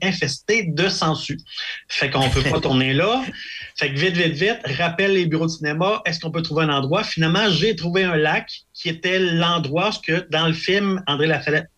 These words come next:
Speaker 1: Lachapelle apprend à nager. C'est tourné, euh, au sud de Thetford Mines.
Speaker 2: Ah oui.
Speaker 1: Fait qu'on s'est entraidés entre nous autres pour pouvoir compléter, là, les, les lieux.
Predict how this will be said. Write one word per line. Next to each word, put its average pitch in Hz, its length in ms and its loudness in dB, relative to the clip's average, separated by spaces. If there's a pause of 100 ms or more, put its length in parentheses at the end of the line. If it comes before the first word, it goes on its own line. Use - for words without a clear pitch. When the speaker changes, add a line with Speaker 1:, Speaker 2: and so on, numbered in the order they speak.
(160)
Speaker 1:
Lachapelle 143 560 0
apprend 143 260 -2
à 151 80 2
nager. 139 560 2 (260)
C'est 190 240 -2
tourné, 165 500 2
euh, 131 400 0
au 151 160 2
sud 170 300 0
de 151 100 2
Thetford 135 320 -2
Mines. 120 280 0 (720)
Speaker 2:
Ah 220 220 -6
oui. 113 180 2
Speaker 1:
Fait 214 40 0
qu'on 131 120 2
s'est 165 260 0
entraidés 175 520 2
entre 185 200 0
nous 147 200 2
autres 196 200 0
pour - 160 -20
pouvoir 156 220 -2
compléter, 165 640 -2
là, 160 160 2
les, 131 280 -2
les 135 260 0
lieux. 135 320 0